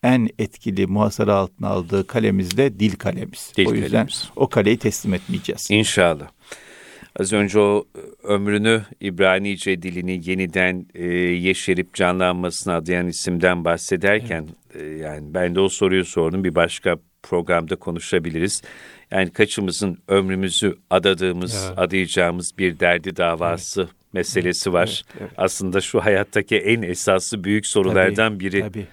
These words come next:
Speaker 1: Bir insan
Speaker 2: olmalı.
Speaker 1: ömrünü neye vermeli geçip gidiyor ömür dediğin
Speaker 2: <clears throat>
Speaker 1: diyor ya Türk-, Türkiye'de. Bir insan ömrünü bir şeye
Speaker 2: Doğru.
Speaker 1: verecek, ömür dediğimiz şey geçip gidiyor.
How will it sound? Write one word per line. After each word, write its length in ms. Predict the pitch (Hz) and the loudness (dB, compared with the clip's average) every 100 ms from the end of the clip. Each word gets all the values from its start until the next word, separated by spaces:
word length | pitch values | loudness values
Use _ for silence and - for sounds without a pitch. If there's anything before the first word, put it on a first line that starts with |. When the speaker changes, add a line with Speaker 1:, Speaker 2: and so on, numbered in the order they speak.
| - | -6
Speaker 1:
Bir 100 | 127 | -2
insan 280 | 120 117 95 117 | 0 2 4 4
Speaker 2:
olmalı. 100 | 110 113 | 2 2
Speaker 1:
ömrünü 220 | 113 113 | 2 4
neye 220 | 110 110 | 4 4
vermeli 440 | 107 107 101 104 | 4 4 2 0
geçip 340 | 95 104 - - | 0 -4 -6 -8
gidiyor 280 | 98 101 98 | 0 4 4
ömür 360 | 92 104 104 | 4 4 4
dediğin 340 | 101 - - 98 | 4 6 4 6
Speaker 2:
<clears throat> 0 | |
Speaker 1:
diyor 140 | 143 | 4
ya 140 | 139 | 4
Türk-, 420 | 104 - 98 - - | 2 -2 -10 -12 -8
Türkiye'de. 580 | 110 95 104 92 151 - - _ - - 127 | -8 -6 -4 0 -2 -4 -20 _ -20 -8 0
Bir 80 | |
insan 300 | 113 107 113 | 2 2 2
ömrünü 300 | 101 98 104 | 2 4 2
bir 60 | 101 | 2
şeye 220 | - 104 98 | 4 4 4
Speaker 2:
Doğru. 40 | |
Speaker 1:
verecek, 360 | 95 76 113 - | 2 2 -4 -2
ömür 280 | 104 107 | 0 2
dediğimiz 380 | 98 92 95 92 | 2 0 2 0
şey 200 | - 98 | 2 0
geçip 340 | 87 101 - - | 2 0 -2 -2
gidiyor. 380 | 95 104 147 | 2 4 2